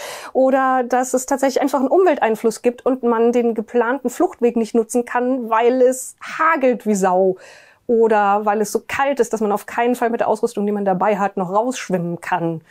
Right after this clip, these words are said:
oder unter Wasser sich absetzen. Und das sorgt dafür, dass auch wenn der Plan hervorragend ist und wenn ihr euch alles vorbereitet habt, auf jeden Fall man irgendwie immer noch diese Leichtigkeit und dass man muss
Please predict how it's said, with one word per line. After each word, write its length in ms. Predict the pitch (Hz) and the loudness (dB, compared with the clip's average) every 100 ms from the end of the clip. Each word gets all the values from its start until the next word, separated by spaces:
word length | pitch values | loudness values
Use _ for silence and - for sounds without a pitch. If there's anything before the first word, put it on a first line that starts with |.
| _ - | _ -6
oder 180 | 180 | -4
unter 260 | 175 180 175 | -4 -2 -2
Wasser 260 | 196 185 170 | -2 -2 -4
sich 220 | 170 - | -6 -8
absetzen. 480 | - 175 165 190 180 - - - - - _ _ _ - - | -8 -8 -8 -12 -12 -18 -20 -20 -20 -20 _ _ _ -14 -2
Und 460 | 240 233 220 - - - | 2 2 0 -4 -20 -6
das 220 | 254 302 | -4 0
sorgt 200 | 381 339 | 0 0
dafür, 540 | 294 - 254 254 254 277 - | -2 0 2 4 2 -2 -8
dass 240 | - 214 - | -4 -4 -2
auch 240 | 247 220 | -2 2
wenn 120 | 226 415 | 4 4
der 100 | 381 | 2
Plan 220 | 294 302 | 0 0
hervorragend 640 | 285 - 330 349 320 262 | 0 2 2 4 2 0
ist 340 | - 226 - - - | -2 -6 -8 -10 0
und 180 | 240 254 | 2 4
wenn 160 | 247 | 4
ihr 160 | 277 339 | 4 2
euch 180 | 311 277 | 2 0
alles 200 | 302 - | 0 0
vorbereitet 580 | 277 262 254 247 254 | 0 2 -2 -2 -4
habt, 220 | 240 240 - - - _ _ - | -4 -4 -8 -20 -20 _ _ -4
auf 260 | 220 220 | -4 -4
jeden 300 | 240 285 269 | 0 2 2
Fall 240 | 262 240 233 | 2 0 2
man 220 | 214 202 | 0 2
irgendwie 360 | 247 254 233 220 | 2 2 0 0
immer 260 | 214 202 | 0 0
noch 340 | 196 185 180 - | 0 -2 -2 -8
diese 360 | 208 202 185 | -10 -4 -2
Leichtigkeit 840 | 196 208 277 - 240 - 202 196 - | 0 2 0 -2 -8 -4 -4 -2 -4
und 100 | 196 | -8
dass 140 | 190 | -6
man 140 | 196 | -4
muss 280 | 196 196 - | -2 -4 -8